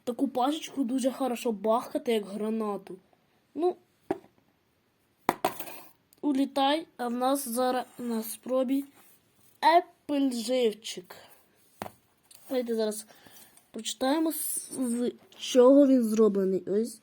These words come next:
зараз фокус, фокус, ловись. Енергетична цінність, я не знаю, це що це. Жири нуль грам, з них насичені нуль грам. Блін. Лампочка світиться, нічого не видно.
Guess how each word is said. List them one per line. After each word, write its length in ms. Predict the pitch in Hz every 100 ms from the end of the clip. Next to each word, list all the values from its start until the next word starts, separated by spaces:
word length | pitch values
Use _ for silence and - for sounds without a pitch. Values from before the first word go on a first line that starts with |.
| -
зараз 480 | 208 202 202 202 -
фокус, 380 | 226 220 269
фокус, 400 | - 254 262 269
ловись. 580 | 277 277 330 359 349 - _ _ _ _ _ _ _ _ _ _ _ _ _ _ _ _ _ _ -
Енергетична 760 | 247 254 247 254 240 330 294 247
цінність, 380 | 370 381 330
я 60 | 285
не 140 | 254
знаю, 280 | 240 294 359
це 200 | 349 320
що 200 | 302 311
це. 200 | 311 320 - - - -
Жири 400 | 226 262 262 269
нуль 200 | 254 320
грам, 500 | 359 359 370 349 320
з 80 | 233
них 320 | 269 277 262
насичені 760 | 247 247 311 359 349 330 320
нуль 240 | 285 262 226
грам. 260 | 202 185
Блін. 220 | 196 175 185 - - - -
Лампочка 420 | 269 262 247 -
світиться, 440 | 226 320 - - 202
нічого 380 | 202 208 226 214
не 60 |
видно. 220 | 190 180